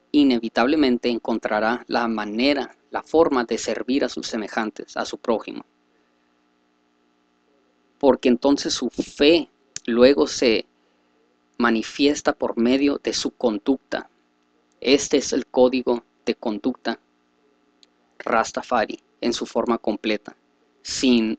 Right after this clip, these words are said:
rebajar la gloria de su majestad a pequeñas porciones basadas a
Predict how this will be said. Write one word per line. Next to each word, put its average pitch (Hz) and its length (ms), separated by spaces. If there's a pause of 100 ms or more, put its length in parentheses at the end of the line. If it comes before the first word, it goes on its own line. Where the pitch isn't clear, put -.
rebajar 117 640
la 127 100
gloria 110 340
de 104 80
su 113 140
majestad 104 520 (640)
a 110 120
pequeñas 117 460
porciones 120 680
basadas 107 720 (500)
a 110 540